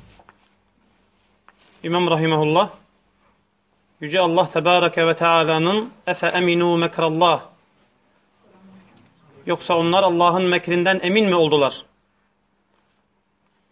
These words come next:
ayeti kerimesini babın başlığı yapmıştı.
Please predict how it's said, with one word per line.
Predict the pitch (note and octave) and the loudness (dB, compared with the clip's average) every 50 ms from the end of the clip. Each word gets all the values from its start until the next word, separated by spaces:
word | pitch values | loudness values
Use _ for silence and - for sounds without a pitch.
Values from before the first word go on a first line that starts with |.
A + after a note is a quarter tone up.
| _ _ _ _ _ _ _ - | _ _ _ _ _ _ _ -6
ayeti | - D#3+ E3 D#3+ D#3 - D#3+ | -4 0 0 0 -2 -4 -4
kerimesini | - E3 D#3 D#3+ D#3 D#3 - - D3+ E3+ G#3 B3 C4+ - - _ _ _ _ _ _ _ _ _ - - - - - - - _ _ _ _ _ _ | -2 -2 0 0 0 -2 -2 -2 -2 -2 -2 -4 -6 -10 -20 _ _ _ _ _ _ _ _ _ -20 -20 -20 -20 -20 -20 -20 _ _ _ _ _ _
babın | - D#3 E3+ E3+ E3 D#3+ F#3+ F#3 E3 | -4 0 0 0 0 0 -2 -2 0
başlığı | E3+ E3+ D#3+ - - G3 F#3 | 0 0 -2 -2 -2 0 2
yapmıştı. | E3+ D#3+ D3 - D#3+ D3 - - - G3+ A#3+ | 2 2 0 -2 -6 -8 -6 -4 -2 -2 -2